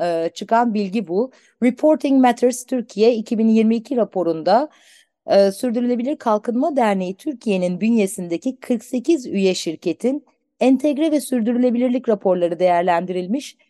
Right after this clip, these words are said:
Değerlendirilen raporların sektörel dağılımlarına bakıldığında holdingler ilk sırada yer alırken holdingleri enerji ve finans sektöründen şirketler takip etmiş.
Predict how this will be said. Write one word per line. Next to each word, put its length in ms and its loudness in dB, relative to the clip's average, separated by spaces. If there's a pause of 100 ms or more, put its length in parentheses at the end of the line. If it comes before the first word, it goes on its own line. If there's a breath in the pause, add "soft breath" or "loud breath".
(180)
Değerlendirilen 800 4
raporların 540 0
sektörel 640 0
dağılımlarına 640 -2
bakıldığında 800 0 (340 soft breath)
holdingler 600 2
ilk 220 -6
sırada 280 0
yer 160 4
alırken 540 0 (300)
holdingleri 880 0
enerji 460 -2
ve 80 -4
finans 340 -4
sektöründen 640 -2
şirketler 640 0
takip 340 0
etmiş. 420 -8